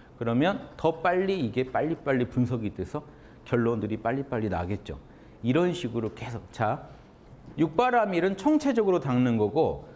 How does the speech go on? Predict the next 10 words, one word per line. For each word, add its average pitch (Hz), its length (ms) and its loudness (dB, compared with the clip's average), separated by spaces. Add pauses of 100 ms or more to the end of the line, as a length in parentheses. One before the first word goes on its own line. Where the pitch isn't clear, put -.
(240)
선정과 240 680 2
분석은 147 520 4
이런 135 260 4
식으로 107 340 -2
분석이, 104 520 0
선정과 180 520 0
반야는 113 440 0
이루어져야 104 420 2
됩니다. 73 380 -10
그러면 127 540 2